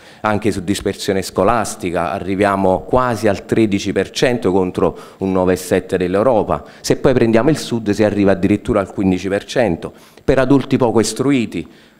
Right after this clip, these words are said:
superiamo il trentasette per cento contro il venti dell'Europa. Insomma siamo tra gli ultimi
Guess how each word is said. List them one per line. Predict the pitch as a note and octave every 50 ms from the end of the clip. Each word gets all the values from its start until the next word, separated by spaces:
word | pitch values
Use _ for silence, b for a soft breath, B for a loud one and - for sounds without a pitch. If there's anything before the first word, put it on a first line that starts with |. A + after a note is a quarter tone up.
| B B B _ -
superiamo | - C3 A2 A#2+ A#2 C3 C#3+ C#3+ C3 B2+
il | A#2 -
trentasette | - A#2 A2+ G#2+ - A2+ G#2+ B2 A2+ - - A#2+
per | A2 A#2 A2+
cento | - - C#3+ C3 B2 - A#2
contro | G#2+ A2 G#2+ A2 G#2+ - G2+
il | G#2 G2+ F#2
venti | F#2+ A2 A2+ A2 G#2+ G#2 G2 - A2 G#2 G#2 - -
dell'Europa. | - G#2+ G2 G2 G2 F#2 F2+ D#2+ - G#2+
Insomma | A2 G#2 - A#2 A2
siamo | G2+ - A#2+ G#2+ G#2+ G#2 G#2 G2+ G2+ F#2+ F#2
tra | - - A2+ A2
gli | A2 G#2 A#2
ultimi | C#3 C#3 C3+ C3 - - - C3 C3 C3 C3 B2+